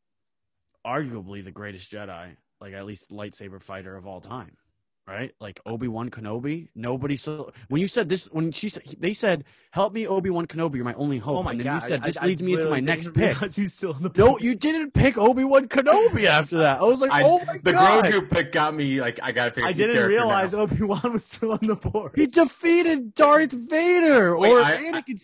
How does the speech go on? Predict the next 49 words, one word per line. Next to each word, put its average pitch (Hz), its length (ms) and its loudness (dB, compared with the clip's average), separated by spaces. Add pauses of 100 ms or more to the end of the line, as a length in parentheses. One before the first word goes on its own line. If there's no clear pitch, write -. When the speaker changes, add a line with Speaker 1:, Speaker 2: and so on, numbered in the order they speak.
(120)
Speaker 3:
I, 262 60 -4
I 302 120 4
have 247 260 2
Speaker 1:
Skywalker, - 20 -20
Speaker 3:
a 208 60 -12
Speaker 1:
who 214 60 -8
was 208 120 -8
the 202 80 -8
greatest 262 540 -2
of 190 60 -8
Speaker 3:
Yeah. 208 160 -4
Speaker 1:
all 202 60 -6
time, 262 380 -6
and 226 100 -4
then 220 120 -4
he 180 80 -4
trained 247 560 -2
Luke. 208 460 -4 (220)
I 220 140 -4
mean, 226 80 -2
he, 240 60 -2
this, 277 260 -6
he 294 100 -2
could 311 140 -4
have 285 300 -4
the, 254 100 -6
he 226 220 -6
could 359 160 -4
be 262 120 -4
the 220 100 -4
greatest 220 360 -6 (200)
Jedi 240 320 -6
of 226 100 -6
all 139 160 -2
Speaker 3:
So, 254 80 -8
Speaker 1:
time 320 100 -8
potentially, 214 560 -10
and 196 80 -4
I'm 214 60 -6
getting 240 180 -4
him 240 80 -4
in 240 60 -6
Speaker 3:
this 233 100 -8
Speaker 1:
round 247 180 -8
three. 302 520 -4
Speaker 3:
This 127 200 -14
is 143 140 -12
an - 120 -10
interesting 120 640 -12